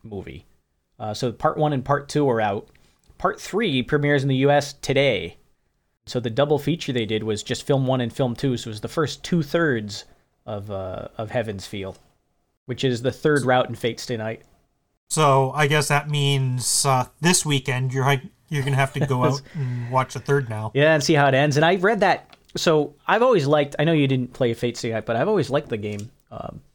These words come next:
Speaker 1: I played it as soon as the English patch came out. So it was published by Type Moon in two thousand three or two thousand four, if I remember right. Um, and it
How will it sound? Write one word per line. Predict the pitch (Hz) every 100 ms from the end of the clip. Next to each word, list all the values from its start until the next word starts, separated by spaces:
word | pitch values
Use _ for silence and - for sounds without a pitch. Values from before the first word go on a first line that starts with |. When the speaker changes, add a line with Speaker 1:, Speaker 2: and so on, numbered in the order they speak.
| _ _ _ _ -
Speaker 1:
I |
played | 135 - 175
it | 170
as | 151 143
soon | 220
as | 185
the | 143
English | 160 156 -
patch | 117 -
came | - 113
out. | 104 -
So | 127 113
it |
was | 117 110
published | 151 139 135 135
by | 123
Type | 120 - 131
Moon | 120 120 123 123 120 - - - - - -
in | 113 110
two | 160
thousand | 139 147 143 135 120
three | - - 139 143 143 143 139 - -
or | 131
two | - 139
thousand | 135 127 123
four, | - - 127 127 127
if | 131
I |
remember | 123 120 123 120
right. | 117 113 110 - _ _ _ _ _ _
Um, | 110 104 101 101 95 98 _ _ _ _ 135
and | 127 127 -
it | 139